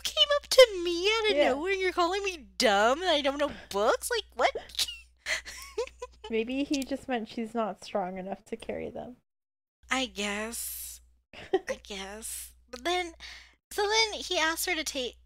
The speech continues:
Speaker 1: he asks her out to dinner, and she's like, "Maybe." And now the movie is sort of slowly fading out, and she's like, "Yeah, you know, and after dinner, maybe we could get married over there." And she's like,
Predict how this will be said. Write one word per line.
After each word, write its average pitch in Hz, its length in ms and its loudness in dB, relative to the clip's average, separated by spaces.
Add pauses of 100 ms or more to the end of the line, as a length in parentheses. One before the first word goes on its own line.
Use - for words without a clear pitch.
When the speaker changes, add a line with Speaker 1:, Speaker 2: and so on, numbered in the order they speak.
Speaker 1:
he 302 160 -2
asks - 460 -2
her 285 80 0
out 254 160 2
to 233 80 -8
dinner, 180 400 -6
and - 100 -12
she's 233 200 -8
like, 262 180 -4
"Maybe." 180 640 -10 (380)
And 285 100 -6
now 403 360 2
the 277 120 -6
movie 453 460 -2
is 392 80 -4
sort 320 300 -4
of 254 220 -2 (120)
slowly 311 600 -2
fading 269 480 -2
out, 214 340 0
and 208 80 -12
she's 247 240 -8
like, 233 280 -4 (340)
"Yeah, 269 320 2
you 247 160 -6
know, 247 140 -2
and 233 100 -2
after 226 240 -2
dinner, 208 320 -6
maybe 202 220 -6
we 214 140 -10
could - 140 -12
get 190 180 -6
married 185 380 -4
over 180 300 -6
there." 175 440 -2
And 180 80 -8
she's - 160 -10
like, 277 120 -10